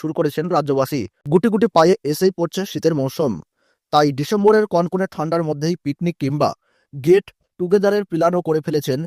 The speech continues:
কেউ কেউ। কিন্তু আবহাওয়ার যা পূর্বাভাস, তাতে মনে হচ্ছে প্ল্যান করাই সার হবে, কারণ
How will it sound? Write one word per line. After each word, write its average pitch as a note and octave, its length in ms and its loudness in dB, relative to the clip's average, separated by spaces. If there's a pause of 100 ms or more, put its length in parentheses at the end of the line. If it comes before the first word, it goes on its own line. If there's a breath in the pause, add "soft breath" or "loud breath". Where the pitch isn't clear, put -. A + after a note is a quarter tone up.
(200)
কেউ C3+ 220 0
কেউ। B2+ 140 2 (460)
কিন্তু F3+ 200 2 (200)
আবহাওয়ার F#3+ 380 4 (100)
যা F3+ 100 4
পূর্বাভাস, D#3 500 -2 (340)
তাতে C#3+ 180 0
মনে D#3 200 0
হচ্ছে F#3 280 0 (380)
প্ল্যান F#3+ 240 2
করাই E3+ 340 2
সার C3+ 180 0
হবে, C3 220 -2 (580)
কারণ D#3 240 4